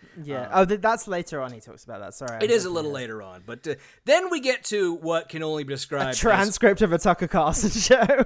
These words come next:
Speaker 2: Yeah, yeah, it's what it is. It's a
Speaker 1: <laughs> Yeah.
Speaker 2: fucking parody. It's a transcript, literally one, two, uh, three
Speaker 1: It's
Speaker 2: pages of
Speaker 1: Yep.
Speaker 2: transcript of a Tucker Carlson episode.
Speaker 1: Yep.
Speaker 2: That's what we get. And I'm not gonna fucking read that to you.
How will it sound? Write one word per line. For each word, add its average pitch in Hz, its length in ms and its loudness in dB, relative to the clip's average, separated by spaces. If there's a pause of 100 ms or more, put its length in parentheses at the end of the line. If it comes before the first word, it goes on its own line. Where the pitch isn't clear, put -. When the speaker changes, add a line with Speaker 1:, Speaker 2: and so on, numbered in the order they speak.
Speaker 2:
Yeah, 220 240 2 (280)
yeah, 226 300 2
it's 277 160 -6
what 214 140 4
it 202 60 2
is. 339 300 2 (200)
It's 170 80 -10
a - 20 -4 (100)
Speaker 1:
<laughs> - 60 -6
Yeah. 247 60 -2
Speaker 2:
fucking 208 280 -2
parody. 208 540 2 (280)
It's 202 180 0
a 170 80 -4
transcript, 226 760 -2
literally 202 420 -2
one, 165 520 -8 (200)
two, 143 540 -8 (600)
uh, 127 640 -6 (120)
three 277 380 -4
Speaker 1:
It's 202 120 0
Speaker 2:
pages 165 600 -2 (260)
of 185 140 2
Speaker 1:
Yep. 185 80 -4
Speaker 2:
transcript 233 720 -4 (160)
of 180 140 -2
a 175 40 -6
Tucker 175 300 -4
Carlson 135 380 -2
episode. 143 400 -14 (260)
Speaker 1:
Yep. 151 240 -8 (460)
Speaker 2:
That's 143 140 -8
what 170 120 -6
we 165 80 -4
get. 185 280 -4 (220)
And 151 140 -2
I'm 220 100 0
not 196 160 2
gonna 156 120 -6
fucking 151 300 -6
read 170 200 -8
that 135 200 -8
to 131 100 -10
you. 139 180 -8